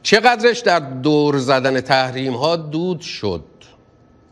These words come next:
تا حدی می‌دونیم. به نام گفته عباس آخوندی، وزیر دولت روحانی، چهارصد میلیارد دلار. نقل قول کردم ازش دیگه. یعنی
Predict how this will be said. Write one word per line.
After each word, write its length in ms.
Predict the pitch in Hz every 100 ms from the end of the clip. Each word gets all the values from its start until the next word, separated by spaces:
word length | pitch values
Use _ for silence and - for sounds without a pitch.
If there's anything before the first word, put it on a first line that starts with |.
| _ _ _ _ _ _ -
تا 100 | 170
حدی 380 | 165 208 - 147
می‌دونیم. 400 | 120 85 78 85
به 100 | 101
نام 200 | 135 131
گفته 320 | 104 - 113
عباس 320 | 101 107 -
آخوندی، 440 | 90 76 82 87 135
وزیر 320 | 107 95 92
دولت 340 | 87 82 82
روحانی، 380 | 87 92 107 160
چهارصد 600 | - 131 113 - 147 -
میلیارد 500 | 120 101 98 104 107 -
دلار. 480 | - 92 92 80 - - - _ _ _ _ _ _ _ _ _ _ _ -
نقل 280 | 101 107 101
قول 200 | 98 98
کردم 380 | 98 90 76 71
ازش 300 | - - -
دیگه. 240 | - - _ _ _ _ _ _ _ _ - - - -
یعنی 500 | 127 135 170 175